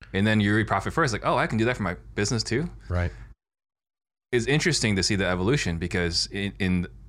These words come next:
Speaker 1: we all know how to build business. You've got multiple entities.
Speaker 2: Yeah.
Speaker 1: Right? So we're saying, like, "How do I s-, grow my social media component?" And the answer is really simple.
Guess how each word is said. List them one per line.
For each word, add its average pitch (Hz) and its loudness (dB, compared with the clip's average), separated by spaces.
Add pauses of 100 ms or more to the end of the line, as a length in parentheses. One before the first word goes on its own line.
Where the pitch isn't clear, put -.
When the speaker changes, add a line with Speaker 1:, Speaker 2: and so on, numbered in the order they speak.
(140)
Speaker 1:
we 107 2
all 127 2
know 117 4
how 113 2
to 92 0
build 85 0
business. 85 -4 (120)
You've 90 -4
got 82 -2
multiple 101 -2 (200)
entities. - -6
Speaker 2:
Yeah. 92 0 (480)
Speaker 1:
Right? 87 -4 (920)
So 117 2
we're 117 4
saying, 147 2
like, 107 2
"How 117 2
do 131 6
I 107 2
s-, 95 -4
grow 110 2
my 107 2
social 104 0
media 147 2
component?" 85 -2 (500)
And 104 0
the 107 0
answer 123 2
is 98 0
really 117 4
simple. - 0